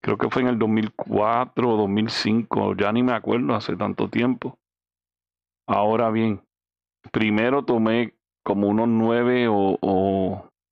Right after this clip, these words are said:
nueve meses o un año de teoría.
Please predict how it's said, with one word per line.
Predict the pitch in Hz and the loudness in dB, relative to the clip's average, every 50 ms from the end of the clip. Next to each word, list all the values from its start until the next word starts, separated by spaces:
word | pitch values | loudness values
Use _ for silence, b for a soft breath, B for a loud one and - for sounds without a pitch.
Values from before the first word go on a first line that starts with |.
| - - | -6 -2
nueve | 117 120 135 156 165 | 0 2 2 2 2
meses | 147 139 139 156 185 - - 143 | 0 0 0 0 0 0 0 0
o | 127 | 2
un | 117 113 123 139 131 | 2 2 2 2 2
año | 117 120 139 165 170 143 117 104 | 2 0 0 0 0 0 0 2
de | 101 101 101 101 | 2 2 0 0
teoría. | 92 - 107 101 101 104 113 123 123 113 95 - - | 0 0 0 0 2 2 2 2 2 2 0 -2 -6